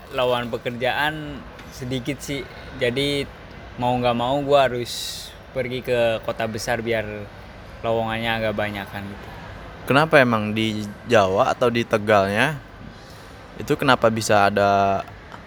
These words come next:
Speaker 2: banyak yang ngerantau? Emang dari sekolahnya dididik untuk merantau atau memang tuntutan masing-masing keluarga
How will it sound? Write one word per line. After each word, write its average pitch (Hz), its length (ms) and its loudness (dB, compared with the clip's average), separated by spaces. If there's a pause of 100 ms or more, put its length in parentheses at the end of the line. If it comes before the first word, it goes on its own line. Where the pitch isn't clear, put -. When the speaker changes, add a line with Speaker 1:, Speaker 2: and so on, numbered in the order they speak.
(200)
Speaker 2:
banyak 117 320 4
yang 110 240 0
ngerantau? 113 560 2
Emang 120 480 4
dari 113 480 2 (480)
sekolahnya 117 720 6
dididik 104 1120 0
untuk 113 240 -2 (160)
merantau 110 560 8
atau 113 480 6 (480)
memang 123 320 4 (240)
tuntutan 131 400 6 (640)
masing-masing 120 480 6
keluarga 113 400 4